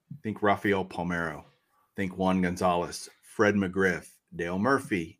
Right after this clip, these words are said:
Joe, uh, Lou Whitaker. Um, throw out some other names, Jake, that I'm not thinking about right now that'll come up later in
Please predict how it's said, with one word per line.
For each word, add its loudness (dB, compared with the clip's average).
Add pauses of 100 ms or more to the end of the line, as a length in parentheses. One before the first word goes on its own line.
Joe, -2 (260)
uh, -6 (180)
Lou 2
Whitaker. 6 (640)
Um, -4 (200)
throw 8
out 8
some 2
other 6
names, 4
Jake, 2
that -6
I'm -4 (540)
not -6
thinking -4
about -2
right -2
now -2
that'll -4
come -4
up -6
later 0
in -6